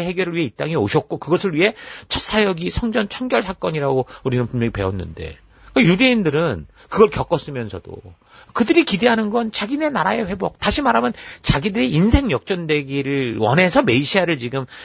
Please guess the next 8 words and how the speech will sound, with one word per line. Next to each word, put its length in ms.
간절히 540
기다렸던 680
거 80
아닙니까? 480
그러고 340
있으니 520
기대가 380
다르니 540